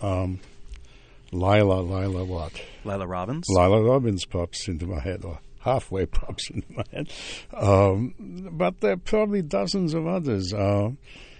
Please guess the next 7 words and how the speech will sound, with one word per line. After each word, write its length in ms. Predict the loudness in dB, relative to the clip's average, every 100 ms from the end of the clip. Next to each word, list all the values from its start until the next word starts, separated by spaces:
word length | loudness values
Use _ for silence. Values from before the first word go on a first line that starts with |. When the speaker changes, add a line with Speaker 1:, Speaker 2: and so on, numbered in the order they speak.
| -20 -20 -20 -8
Speaker 1:
I 300 | -4 0 2
think, 520 | 2 2 2 2 -2 -8 -20 -20 -20 -8
um, 420 | -2 0 0 -2 -8 -18 -20 -20 -20 -20 -20 -18 -18 -20 -20 -20 -14 -4
um, 360 | -2 -2 -6 -12 -14 -16 -16 -20 -20 -14 -6
uh, 40 |
Raul, 920 | -2 -2 0 2 2 2 2 -2 -4
um, 220 | -4 -4